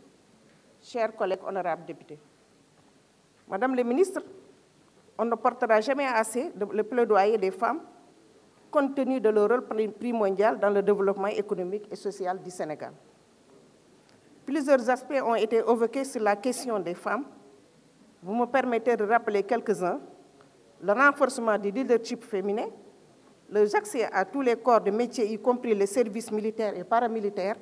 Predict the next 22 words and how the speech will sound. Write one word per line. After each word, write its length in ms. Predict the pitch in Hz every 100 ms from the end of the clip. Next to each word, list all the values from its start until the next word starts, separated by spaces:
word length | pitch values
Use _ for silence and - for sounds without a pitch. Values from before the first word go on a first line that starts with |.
| - - - - _ _ _ -
les 200 | 208 226
autorisations 680 | 302 302 247 233 247 254 233
financières, 560 | 269 269 262 262 254 214
les 320 | 240 220 254
auto-, 220 | 339 277 190
leur 320 | 226 277 269 277
autonoma-, 500 | 285 277 254 240 - -
autonomisation 960 | 320 - 262 247 240 226 240 240 220 208
financière 540 | 277 277 254 262 190 -
et 40 | 220
leur 200 | 233 226
protection 500 | 262 262 247 208 190
sociale, 460 | 285 269 190 196 - - - - - _ _ _ - -
la 220 | 214 262
parité 440 | 262 311 302 294 262
qui 140 | -
a 100 | 226
garanti 480 | 233 277 285 277 277
aux 180 | 247 254
femmes 340 | 294 277 233
une 120 | 233 233
forte 280 | 285 277